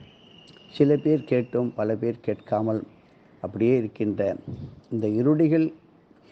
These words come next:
அதாவது நவநாத சித்தர்களால் மட்டும் கொண்டாடப்படுகின்ற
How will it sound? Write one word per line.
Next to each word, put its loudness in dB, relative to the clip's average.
அதாவது 0
நவநாத 2
சித்தர்களால் 0
மட்டும் -2
கொண்டாடப்படுகின்ற -2